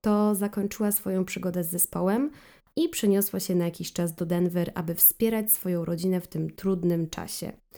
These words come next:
To działo się w dwa tysiące dziesiątym roku, a w dwa tysiące jedenastym za namową przyjaciela przeniosła się do Minneapolis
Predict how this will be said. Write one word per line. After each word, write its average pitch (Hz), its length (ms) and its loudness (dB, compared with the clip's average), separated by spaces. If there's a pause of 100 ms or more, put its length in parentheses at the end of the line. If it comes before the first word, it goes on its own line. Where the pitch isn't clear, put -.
(260)
To 277 140 4
działo 240 300 2
się 202 200 0
w 185 60 -4
dwa 175 240 0
tysiące 180 460 -4
dziesiątym 165 460 -4
roku, - 360 -8 (460)
a 185 180 4
w 180 80 -2
dwa 196 200 -2
tysiące 247 420 -2
jedenastym 180 720 2 (140)
za 196 180 6
namową 190 400 2
przyjaciela 208 840 -2
przeniosła 311 600 0
się 240 240 -4
do 202 160 2
Minneapolis 247 920 0